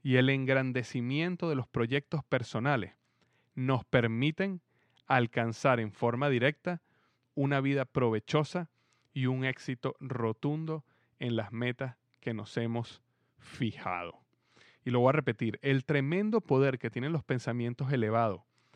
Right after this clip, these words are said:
la conducción de la mente de forma positiva y el engrandecimiento de los proyectos personales nos permiten alcanzar en forma directa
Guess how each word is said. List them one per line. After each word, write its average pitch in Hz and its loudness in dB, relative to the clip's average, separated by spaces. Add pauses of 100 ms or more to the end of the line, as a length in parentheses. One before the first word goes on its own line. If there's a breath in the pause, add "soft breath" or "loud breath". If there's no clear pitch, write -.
(220 soft breath)
la 127 0
conducción 147 -2
de 135 4
la 123 2
mente 143 2
de 127 2
forma 151 -2
positiva 131 -2 (340 soft breath)
y 139 4
el 139 8
engrandecimiento 127 0
de 120 0
los 113 -4
proyectos 117 -4
personales 131 0 (540 soft breath)
nos 123 -2
permiten 131 -2
alcanzar 117 -2
en 110 -6
forma 117 -4
directa 135 -2